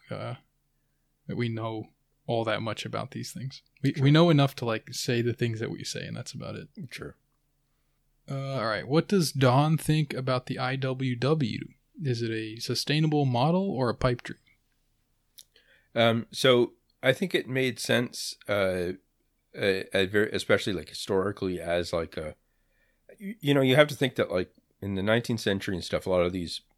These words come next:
Speaker 2: like, as, as, as, uh, the labor movement was sort of evolving in different ways,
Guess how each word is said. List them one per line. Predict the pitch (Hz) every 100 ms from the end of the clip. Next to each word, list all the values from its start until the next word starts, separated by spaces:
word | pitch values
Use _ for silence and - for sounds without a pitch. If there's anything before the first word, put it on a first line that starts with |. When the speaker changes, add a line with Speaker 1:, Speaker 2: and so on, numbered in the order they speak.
| -
Speaker 2:
like, | - 80 -
as, | 90 90 -
as, | 87 85 - _ _ _ _ _ -
as, | 87 92 92 87
uh, | 98 87 82 80 76 -
the | -
labor | 95 95 92
movement | 95 92 90 -
was | 82
sort | 98
of | 85
evolving | 87 90 85 90 101
in | 101
different | 101 120 110
ways, | 110